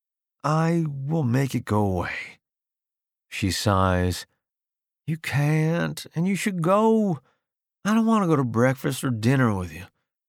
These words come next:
I don't want to date you. I don't do relationships, Lincoln, especially with someone like you." "Someone like me?" I ask, and I can barely talk. It feels like an invisible hand is plunging into my chest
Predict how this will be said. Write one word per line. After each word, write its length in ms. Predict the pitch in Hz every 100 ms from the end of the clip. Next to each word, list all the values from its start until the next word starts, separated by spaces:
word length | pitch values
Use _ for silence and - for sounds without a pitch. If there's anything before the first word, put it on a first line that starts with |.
| _ _ _ _
I 80 | 185
don't 140 | 220 214
want 180 | 214
to 100 | 214
date 320 | 123 170 226 220
you. 380 | 180 131 95 - _ _ _ _ _ _
I 100 | 190
don't 200 | 233 208
do 220 | - 240
relationships, 800 | 240 214 240 240 208 156 170 131
Lincoln, 520 | 151 165 165 226 247 - _ _ _ _ _ -
especially 380 | - 247 233 208
with 180 | 175
someone 280 | - 170 160
like 240 | 151 127 110
you." 420 | 120 98 - _ _ _ _ _ _ _ _ _ _ _ _
"Someone 420 | - 92 85 85
like 220 | 78 73
me?" 680 | 80 78 76 110 196 208 160 _ _ _
I 140 | 80 82
ask, 500 | 82 80 85 - - _ _ _ _ _ _ 143
and 100 | 147
I 60 |
can 180 | 127 98
barely 400 | 113 123 101 78
talk. 640 | - - 107 98 - - - _ _ _ _ _ _ _ _
It 80 | 135
feels 300 | - 196 170
like 160 | 180 165
an 80 |
invisible 540 | 139 123 160 156 131 110
hand 300 | 127 139 123
is 140 | 92
plunging 460 | - 151 156 139 139
into 160 | 127
my 160 | 120 110
chest 460 | - 147 139 127